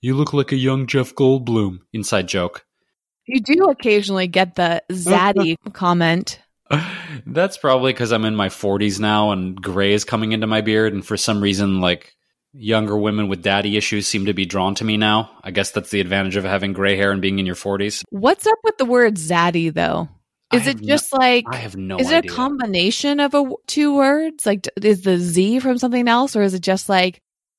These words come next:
Speaker 2: the way that you would say daddy, and that's just
Speaker 1: Daddy,
Speaker 2: <laughs>
Speaker 1: like, like, "Daddy, daddy." I
Speaker 2: Like, you're a girl that's slurring her words 'cause
Speaker 1: Yeah,
Speaker 2: she's so
Speaker 1: like,
Speaker 2: attracted to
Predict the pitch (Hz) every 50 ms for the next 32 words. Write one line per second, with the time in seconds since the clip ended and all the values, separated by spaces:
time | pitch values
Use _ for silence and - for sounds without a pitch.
0 | _ _ _ _ - 190 185 175 190 190 196 196 208 202 - 208 208 196 190 185
1 | 175 175 - - - 185 170 180 185 185 208 247 214 226 254 254 262 269 254 277
2 | 277 277 285 269 226 196 190 190 190 190 185 - - 135 135 135 139 160 175 190
3 | 190 175 165 156 - 156 160 156 151 - - _ _ - 160 170 160 139 143 131
4 | 127 135 156 151 151 156 170 185 190 185 175 165 160 156 151 151 147 147 147 147
5 | 147 147 147 151 160 160 - _ _ _ _ _ _ _ _ _ - 127 127 151
6 | 151 156 165 185 196 196 180 165 160 160 151 - 131 127 - 220 202 - 226 226
7 | 233 233 220 196 - 208 208 208 208 208 214 196 202 202 190 185 - - - -
8 | - 190 185 190 190 190 190 202 196 185 170 170 170 175 185 180 - - 190 180
9 | - - 190 170 160 - 185 185 180 175 - - 185 170 165 175 - 202 196 131